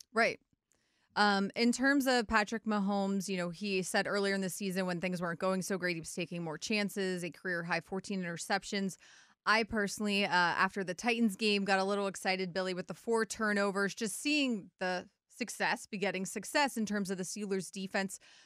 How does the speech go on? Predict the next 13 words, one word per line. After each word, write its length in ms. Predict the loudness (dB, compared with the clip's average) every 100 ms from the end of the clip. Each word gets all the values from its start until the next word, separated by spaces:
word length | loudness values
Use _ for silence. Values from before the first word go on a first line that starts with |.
| _ _
hoping 380 | 0 4 2 4
that 140 | 2
maybe 260 | 0 0 0
they 160 | -2
could 160 | -2 -4
catch 240 | -4 -4
him 100 | -4
in 80 | -4
a 40 |
few 200 | -6 -6 -6
mistakes 460 | -6 -2 -2 0
yesterday 520 | 0 0 0 2 2
or 220 | 2 -2